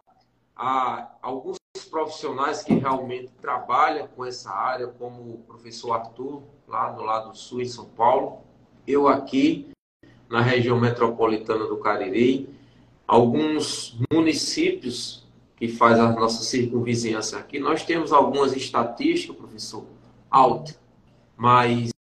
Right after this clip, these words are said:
são poucos profissionais que realmente se voltam e entendem essa importância para poder fazer com que esse trabalho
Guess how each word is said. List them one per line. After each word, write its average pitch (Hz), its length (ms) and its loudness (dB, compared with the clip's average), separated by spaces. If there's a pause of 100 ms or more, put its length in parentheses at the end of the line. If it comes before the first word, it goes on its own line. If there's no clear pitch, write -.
(180)
são 139 340 -6
poucos - 420 -2
profissionais 139 680 -2
que 135 120 -12
realmente 135 600 -2
se 135 140 -6
voltam 123 680 0 (100)
e 180 160 -4
entendem 190 840 2 (520)
essa 135 340 -2
importância 139 840 -2
para 131 260 4
poder 123 540 2
fazer 123 460 -2
com - 80 -20
que - 160 -8
esse - 240 -8
trabalho 113 680 4